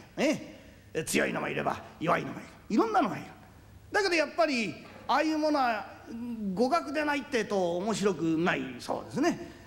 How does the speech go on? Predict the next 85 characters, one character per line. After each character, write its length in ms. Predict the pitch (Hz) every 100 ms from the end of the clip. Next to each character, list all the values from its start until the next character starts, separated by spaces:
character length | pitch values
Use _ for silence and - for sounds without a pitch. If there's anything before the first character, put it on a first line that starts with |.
| -
う 80 | 190 196 165 147 127 110 139
ん。 20 |
そ 80 | 220
れ 60 |
は 80 | 277
あ 20 | 262
の、 100 | 240
よ 160 | 254
く、 300 | 208 196 135 - - -
え 40 |
ー、 240 | 180 185 156
強 180 | 233 220
い 80 |
人 240 | - 190 170
相 140 | 175
手 140 | 180 175
に、 300 | 156 165 -
え 40 | 151
ー、 540 | 156 - 131 131 202
や-、 80 | 196
や 160 | 190
り 60 | 208
ま 100 | 196
し 100 | 196
ょ 80 | 151
う 40 |
よ。 100 | 127
な 100 | 143
ん 60 | 190
て 80 | 208
い 40 |
う 40 |
時 180 | 202 180
に 100 | 185
は、 180 | 175 117 - -
え 180 | 139 131
ー、 20 |
ち 80 | 185
ゃ 40 |
ん 40 | 190
と 220 | 180 -
あ 40 |
の、 80 | 170
ハ 160 | 151 226
ン 100 | 165
デ 60 |
を 100 | 131 131
つ 80 |
け 120 | - -
て 80 |
も 140 | 127 151
ら 120 | 139 - -
う。 40 | 214
ね。 400 | 214 - - -
え 320 | 143 143 123 113
ー、 40 |
将 140 | 196
棋 80 | 180
で 80 | 170
す 140 | 170
っ 20 | 165
て 100 | 135
え 60 |
と 80 | 139
駒 240 | 139 160
を 120 | 156 143
落 100 | 143
と 80 |
す 100 | -
と。 60 | - - - - -
あ 120 | 160
る 60 |
い 80 | 180
は 100 | 147
こ 80 | 131
の 80 | 131
碁 140 | 135 175
で 60 |
す 140 | 131 -
っ 40 |
て 80 | 131
え 40 |
と 100 | 120
何 200 | 120
目 60 | 160